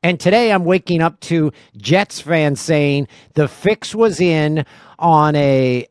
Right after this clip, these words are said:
on a call against the Jets that it was a, uh, Patrick Mahomes interception until they flew the flag. And then it was a penalty against the Jets. And people said, "Yep, they don't wanna lose those Swiftie fans."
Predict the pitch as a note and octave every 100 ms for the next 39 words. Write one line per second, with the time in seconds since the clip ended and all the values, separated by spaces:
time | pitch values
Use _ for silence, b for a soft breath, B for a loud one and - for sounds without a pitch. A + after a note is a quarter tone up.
0 | - C3 A#2 A#2 A2+ - D#3+ F#3 F#3 C3+
1 | D#3+ F3+ - D#3+ B2+ C3+ - - - b
2 | b b b b _ D3 C3 B2+ _ -
3 | E3 D#3 A#3+ C#4 F3+ D3+ C3 A2+ _ _
4 | _ _ _ - A#2+ - D#3+ E3 B2+ C#3+
5 | D3 C#3 B2 - - E3+ D3+ - F#3 -
6 | C#3+ A#2+ D#3 C3 B2 D3 C3+ A2 D3 D3
7 | A#2+ G#2 - _ _ _ _ _ _ -
8 | E3 E3+ D#3 C#3+ C3 D3+ D3 C3 A2+ A#2
9 | - A2+ G#2 G2 - D3 D3+ C3 - B2+
10 | - _ _ A#2+ D#3 _ _ _ b b
11 | b C3 A2+ - B2+ C#3+ E3+ F3+ F3+ G3
12 | F#3+ A3+ G#3 - - C4 - G#3+ F#3 -
13 | F3 D#3+ D#3 D#3+